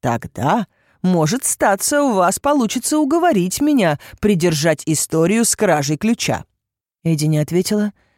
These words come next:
и Лоус заговорил снова. «Ну, право же, мисс Бонд, вы вроде порядочная женщина. Подумайте, как приятно будет, наконец, рассказать правду.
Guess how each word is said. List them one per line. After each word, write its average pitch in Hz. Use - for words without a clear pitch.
и 165
Лоус 160
заговорил 170
снова. 139
«Ну, 226
право 175
же, 143
мисс 196
Бонд, -
вы 226
вроде 214
порядочная 190
женщина. 160
Подумайте, 139
как 196
приятно 175
будет, 175
наконец, 165
рассказать 170
правду. 185